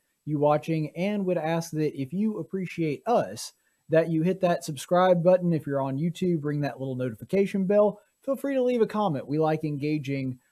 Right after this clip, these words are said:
with the audience, and be sure to like the video because that helps me fight off the dark cyber overlords at YouTube. And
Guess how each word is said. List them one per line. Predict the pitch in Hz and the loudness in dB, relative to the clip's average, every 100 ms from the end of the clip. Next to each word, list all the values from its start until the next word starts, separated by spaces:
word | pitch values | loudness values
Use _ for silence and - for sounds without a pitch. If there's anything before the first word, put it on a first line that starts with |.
| - | -4
with | 151 151 | -4 0
the | 143 | 2
audience, | 143 143 143 139 - - | 2 2 0 -2 -6 -4
and | 170 170 156 | 0 0 0
be | 160 | -2
sure | - 165 | -2 -2
to | 147 | 0
like | 143 143 | 0 -2
the | 151 | -4
video | 139 170 175 170 | -4 0 0 0
because | 151 156 135 | 0 -4 -2
that | 147 | -2
helps | 139 151 - | -2 -4 -4
me | 147 143 | -6 -6
fight | - 135 | -4 -4
off | 123 123 - | -2 -4 -6
the | |
dark | 123 120 117 | -4 -4 -4
cyber | - 113 107 107 | -8 -8 -8 0
overlords | 180 175 165 160 143 | 2 2 2 2 2
at | 127 143 | -4 -4
YouTube. | 190 170 202 190 - _ _ - | -4 -2 -2 -2 -4 _ _ 0
And | 277 254 233 | 4 4 2